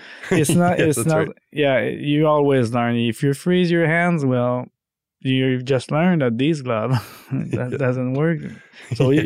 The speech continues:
Speaker 1: you, you know what I mean? Winter is very self-learning.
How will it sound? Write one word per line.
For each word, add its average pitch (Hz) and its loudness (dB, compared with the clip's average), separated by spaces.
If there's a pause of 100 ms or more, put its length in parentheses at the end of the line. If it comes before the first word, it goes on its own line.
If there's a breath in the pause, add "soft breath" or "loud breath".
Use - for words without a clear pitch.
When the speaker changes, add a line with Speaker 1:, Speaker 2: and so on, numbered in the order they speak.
(100)
Speaker 1:
you, 170 2
you 156 2
know 151 0
what 143 2
I 135 2
mean? 151 0 (440)
Winter 143 0
is 131 0
very 139 0
self-learning. 120 -4